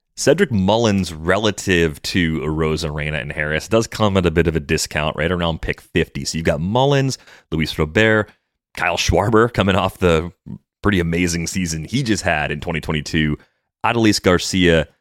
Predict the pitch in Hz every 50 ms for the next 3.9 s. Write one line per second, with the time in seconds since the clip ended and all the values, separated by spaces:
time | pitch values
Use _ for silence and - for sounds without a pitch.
0 | _ _ - 90 87 82 - - 101 101 95 90 87 80 - - 82 76 60 -
1 | - - - 107 127 143 139 156 151 143 117 110 113 110 101 - 95 85 - -
2 | - 87 85 85 80 78 78 76 - - - - - - 90 95 95 92 82 -
3 | - - - - - - 82 73 73 - - - 76 71 69 69 69